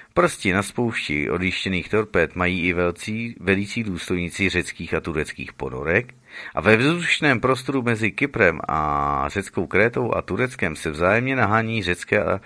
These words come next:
kyperské stíhačky na jedné straně s tureckými bojovými letadly na straně druhé. Situaci podrobně sleduje europoslanec za S P D Ivan David, doktor Ivan David.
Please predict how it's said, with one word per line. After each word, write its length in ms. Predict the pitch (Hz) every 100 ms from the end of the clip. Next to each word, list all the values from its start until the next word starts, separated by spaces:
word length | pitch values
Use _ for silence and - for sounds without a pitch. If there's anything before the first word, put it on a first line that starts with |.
| - - - -
kyperské 580 | 98 101 85 - 76
stíhačky 560 | 67 - 80 85 - -
na 80 | 65
jedné 340 | 71 78 87
straně 460 | - 101 113 131 147 - -
s 120 | -
tureckými 760 | - 151 143 - - 120 113 110
bojovými 600 | 107 95 92 90 80 71
letadly 400 | 71 82 80 82
na 100 | 85
straně 340 | - 98 117
druhé. 500 | 139 160 143 98 82 - _ _ _ _ _ - - _ 147
Situaci 640 | 147 160 147 131 - 98
podrobně 640 | 87 120 127 120 107 90 82
sleduje 460 | - 104 104 101 -
europoslanec 840 | 113 117 - 98 - 95 90 -
za 220 | - 92 87
S 180 | - -
P 240 | 98 85
D 160 | 87 95
Ivan 420 | - 101 107 107
David, 340 | 113 127 90
doktor 360 | - 82 - 73
Ivan 260 | 67 69 67
David. 340 | 78 101